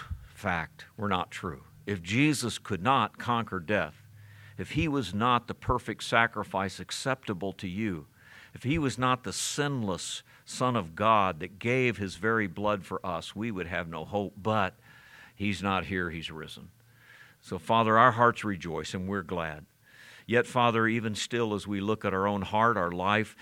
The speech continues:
we realize that we are poor witnesses, and we are sometimes even afraid, and we don't often speak and tell as we should. So, Father, help us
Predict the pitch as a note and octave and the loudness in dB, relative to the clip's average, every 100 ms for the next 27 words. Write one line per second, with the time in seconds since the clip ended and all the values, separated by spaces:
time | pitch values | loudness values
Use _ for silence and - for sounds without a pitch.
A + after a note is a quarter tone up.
0 | - - A#2 A2 A#2+ A2+ G2+ F#2 F2 - | -14 -4 -2 2 4 6 6 6 2 -4
1 | - - - - G2 G2+ C#3 B2+ - A#2 | -16 -20 -20 -10 -4 2 4 6 6 6
2 | G2 F2+ F#2 F2+ F#2 A2 A2+ - _ - | 4 0 -2 -2 -6 -6 -8 -12 _ -20
3 | - F#2 A2 C3+ B2 A2 G2+ G#2 G#2+ F#2+ | -10 -2 2 2 2 0 2 2 4 2
4 | A2 G#2+ G#2 - A#2+ A2 E2 - _ _ | 0 0 -2 0 0 0 -4 -8 _ _
5 | - - F#2 G2+ A#2+ B2 A2+ A2 G#2+ A2+ | -20 -10 -4 0 2 4 2 4 2 2
6 | A2 G2+ F#2 - C3+ B2 - F2+ - A#2 | -2 -4 -6 -6 -4 -4 -4 -6 -2 0
7 | G2+ F#2 F2+ F#2+ F#2 - A2 F2 D#2 G2+ | 0 0 -2 -6 -6 -2 -2 -2 -4 -8
8 | - B2+ A#2 G#2 B2+ B2+ B2+ A#2+ F#2+ - | -2 0 0 0 0 2 4 6 4 -4